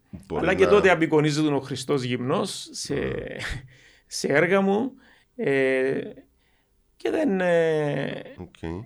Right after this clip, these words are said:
Speaker 2: ασχολήθηκε
Speaker 1: Ε,
Speaker 2: κανένας.
Speaker 1: εμ, τα, τα έργα σου, χωρίς να είμαι ειδικός, αλλά ψάχνοντας το λίγο, τα έργα σου που, που έφεραν τις αντιδράσεις,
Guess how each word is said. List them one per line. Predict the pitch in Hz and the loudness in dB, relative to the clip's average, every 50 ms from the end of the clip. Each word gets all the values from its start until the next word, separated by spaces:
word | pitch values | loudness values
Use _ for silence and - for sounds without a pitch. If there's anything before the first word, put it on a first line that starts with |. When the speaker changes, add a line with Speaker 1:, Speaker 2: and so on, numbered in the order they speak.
| - - - - - - | -14 -20 -20 -20 -12 -8
Speaker 2:
ασχολήθηκε | - - - - 165 180 165 175 185 | -8 -6 0 0 0 0 2 0 0
Speaker 1:
Ε, | 165 | 0
Speaker 2:
κανένας. | 147 139 135 135 127 123 - - - - - _ _ _ | 0 0 0 0 -2 -4 -6 -10 -12 -14 -16 _ _ _
Speaker 1:
εμ, | - 76 85 87 87 85 82 80 78 78 73 - - - _ _ - - _ _ - | -8 -4 -2 -2 -2 0 -2 -4 -4 -6 -8 -10 -12 -16 _ _ -20 -20 _ _ -20
τα, | - - _ _ - | -20 -20 _ _ -6
τα | - 95 98 | -2 -2 0
έργα | 107 117 120 120 127 | 0 -2 -2 -2 -4
σου, | 127 131 147 120 123 | -2 -2 -4 -4 -6
χωρίς | - - 98 104 113 113 | -6 -4 -2 -2 -2 0
να | 127 127 | 0 0
είμαι | 123 117 104 | 0 0 0
ειδικός, | 92 87 71 76 76 - - 71 67 65 65 64 - - - _ | 0 -2 -2 -4 -8 -6 -6 -6 -6 -6 -8 -12 -16 -20 -20 _
αλλά | - - 90 95 98 98 | -14 -10 -8 -6 -6 -8
ψάχνοντας | - - 120 120 123 123 123 120 120 117 113 | -8 -8 -10 -10 -8 -8 -6 -6 -6 -8 -6
το | - 87 | -8 -8
λίγο, | 82 85 95 101 101 104 101 95 - - - | -6 -4 -4 -2 0 0 -2 -2 -4 -8 -6
τα | - 90 | -2 -2
έργα | 87 98 104 104 113 | 0 0 -2 -4 -6
σου | 113 - 110 - | -8 -8 -10 -6
που, | - 95 92 92 - | -4 -6 -6 -6 -6
που | - 90 | -6 -4
έφεραν | 90 92 92 101 95 98 101 | -4 -2 -2 -4 -4 -4 -4
τις | 92 95 | -6 -8
αντιδράσεις, | 110 104 95 80 76 82 87 90 92 98 92 78 - | -8 -6 -6 -6 -4 -2 -4 -4 -2 -4 -4 -4 -6